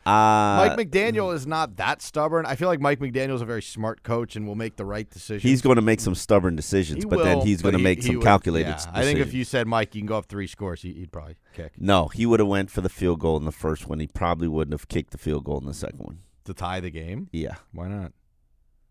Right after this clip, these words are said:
Speaker 2: It's like
Speaker 1: What?
Speaker 2: the obvious move. I don't know.
Speaker 1: It,
Speaker 2: Again,
Speaker 1: it,
Speaker 2: like,
Speaker 1: it, yeah.
Speaker 2: the best part, by the way, is they show Badgley on the sideline, who, of course, went to the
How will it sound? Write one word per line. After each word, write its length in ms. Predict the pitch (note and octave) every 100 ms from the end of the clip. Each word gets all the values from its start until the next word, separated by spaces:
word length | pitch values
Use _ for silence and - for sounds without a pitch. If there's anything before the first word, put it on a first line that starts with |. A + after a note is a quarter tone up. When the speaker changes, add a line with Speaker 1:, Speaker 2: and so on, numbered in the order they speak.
| _
Speaker 2:
It's 80 | _
like 80 | D3+
Speaker 1:
What? 80 | -
Speaker 2:
the 100 | D#3
obvious 460 | C#3 D3 C#3 A#2
move. 280 | G#2 A#2 G#2 - - - -
I 120 | - F3+
don't 100 | G3
know. 60 |
Speaker 1:
It, 60 | F3+
Speaker 2:
Again, 160 | F#3+
Speaker 1:
it, 40 | F#3+
Speaker 2:
like, 160 | D#3 G#2
Speaker 1:
it, 40 |
yeah. 220 | - F#2 D2+
Speaker 2:
the 100 | D3+
best 360 | A2 F#3 G#3+ -
part, 260 | E3 D#3
by 160 | C3+ B2
the 80 | A2+
way, 100 | A2+
is 80 | G2+
they 80 |
show 240 | G#2 - A2
Badgley 400 | F#2+ G2 G2 A2
on 60 |
the 80 | G2
sideline, 580 | - F2 F#2 G2 G2+ G2 _
who, 60 | C3
of 60 |
course, 240 | A#2+ F#3+ -
went 160 | C#3+
to 100 | B2
the 80 | B2